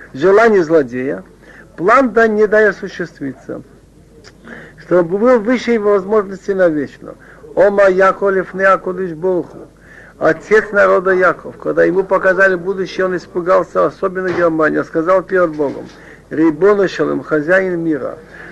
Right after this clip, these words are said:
ал титин лейсава раша тават либо,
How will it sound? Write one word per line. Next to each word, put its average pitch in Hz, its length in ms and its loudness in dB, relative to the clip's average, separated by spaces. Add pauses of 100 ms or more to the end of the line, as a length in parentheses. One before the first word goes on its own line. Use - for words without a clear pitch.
(160)
ал 151 220 2
титин 185 480 -2
лейсава 190 580 0
раша 190 400 0
тават 190 480 0
либо, 165 380 -4